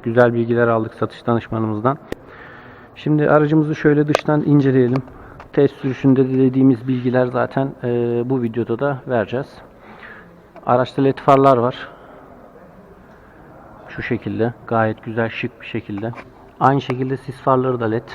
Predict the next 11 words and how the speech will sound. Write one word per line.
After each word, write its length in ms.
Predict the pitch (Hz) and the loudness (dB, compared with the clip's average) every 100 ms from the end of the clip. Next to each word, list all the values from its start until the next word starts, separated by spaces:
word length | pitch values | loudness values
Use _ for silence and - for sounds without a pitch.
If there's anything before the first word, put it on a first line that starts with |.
| - - - - - - - - | -18 -18 -20 -20 -20 -20 -20 -20
Şurada 360 | - - 117 127 | -8 -2 2 2
gri 320 | 117 113 120 | 2 2 2
krom 360 | - 120 123 120 | 2 6 8 8
bir 80 | 113 | 6
detayımız 500 | 113 117 117 113 110 | 4 4 2 2 -2
var. 280 | 104 - - - - - - - - - - - - - - - - - - _ - - - - - - - - - - - - - - - - - | -6 -8 -20 -20 -14 -6 -2 -2 -2 -20 -20 -20 -20 -16 -4 -4 -6 -20 -20 _ -12 -10 -10 -4 -6 -6 -16 -10 -8 -10 -14 -20 -20 -20 -20 -14 -2
Ön 180 | 135 | 0
tarafta 560 | 127 123 120 - 135 - - | 2 2 2 2 -2 -2 -4
park 200 | - 127 | -2 0
sensörlerimiz 720 | - 117 - 113 104 107 107 | 0 -2 0 -2 0 -4 -4
mevcut. 420 | 110 101 98 - | -2 -2 -4 -10